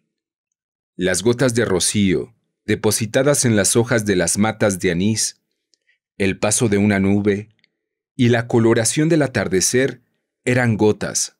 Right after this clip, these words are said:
nubes y colores, y al mismo tiempo no lo eran.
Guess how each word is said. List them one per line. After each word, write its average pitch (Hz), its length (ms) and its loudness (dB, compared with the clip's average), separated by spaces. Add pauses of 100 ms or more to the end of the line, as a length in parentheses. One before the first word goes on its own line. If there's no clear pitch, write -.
nubes 147 760 0
y 113 160 -4
colores, 90 680 0 (420)
y 107 120 0
al 101 120 0
mismo 123 360 2
tiempo 113 640 -2 (240)
no 104 220 2
lo 92 200 4
eran. 76 460 -4